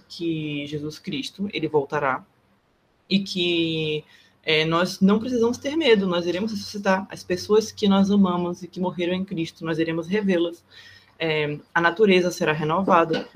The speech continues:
Então, nós temos que cuidar das coisas que estão ao nosso alcance, nós temos que cuidar e preparar esse mundo pra vinda de Jesus Cristo, sabendo que um dia, sim, passaremos por algum tipo de provação,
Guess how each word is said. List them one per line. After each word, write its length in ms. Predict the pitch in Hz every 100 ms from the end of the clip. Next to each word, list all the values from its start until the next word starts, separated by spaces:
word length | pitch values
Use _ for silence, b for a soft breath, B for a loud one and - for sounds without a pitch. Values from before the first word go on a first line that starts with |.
| -
Então, 140 | -
nós 120 | 196 208
temos 260 | 226 233
que 140 | - -
cuidar 520 | - 285 208 285 269
das 200 | 185 180
coisas 360 | - 170 160 -
que 80 |
estão 420 | 165 - 160 156 -
ao 120 | 160
nosso 220 | 156 -
alcance, 400 | 156 - 147 147
nós 140 | 143 147
temos 220 | 165 165
que 140 | - -
cuidar 420 | 226 196 190 190
e 40 |
preparar 460 | 196 202 226 202 277
esse 160 | -
mundo 280 | 226 208 247
pra 180 | 233 185
vinda 240 | 170 165
de 100 | 165
Jesus 260 | 165 156 151
Cristo, 360 | - 127 - _ B B B
sabendo 420 | - 196 214 277
que 140 | 277 269
um 80 |
dia, 180 | 196 247
sim, 220 | 294 220
passaremos 480 | 175 160 175 170 175
por 140 | - 180
algum 200 | 170 214
tipo 220 | 202 202
de 80 | 196
provação, 640 | 180 180 190 - 165 254